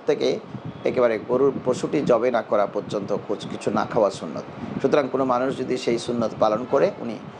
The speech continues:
অনেক বেশি ফজিলত পাবেন। তবে অনেক বুজুর্গান বলেছেন, এ, এর সাথে আরেকটু যোগ করেছেন, সেটা হলো যে, যে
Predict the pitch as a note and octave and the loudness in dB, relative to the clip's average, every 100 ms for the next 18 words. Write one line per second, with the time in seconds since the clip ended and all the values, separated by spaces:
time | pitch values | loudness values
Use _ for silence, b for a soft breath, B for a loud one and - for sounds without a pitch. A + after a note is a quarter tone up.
0 | B - A2 B2+ D3 C#3+ C3+ - A#2+ A#2 | B -6 0 0 2 0 0 0 0 0
1 | - G#2+ A#2+ G#3 B B - A#2+ A#2+ D3+ | 0 0 0 -4 B B -2 2 4 2
2 | D3+ D3 D#3 F3 E3+ D#3 D#3+ F#3+ G#3+ - | 0 0 2 2 2 0 0 -4 -6 -8
3 | - A2 G#2 - - A#2+ C3 C#3+ C#3 D#3 | -2 0 0 -2 -6 -4 -2 2 2 0
4 | F3 E3 E3+ E3 C#3+ A#2+ A#2 - C3+ C3 | 0 0 2 2 0 -4 -10 -4 0 0
5 | B2 B2 | 0 -2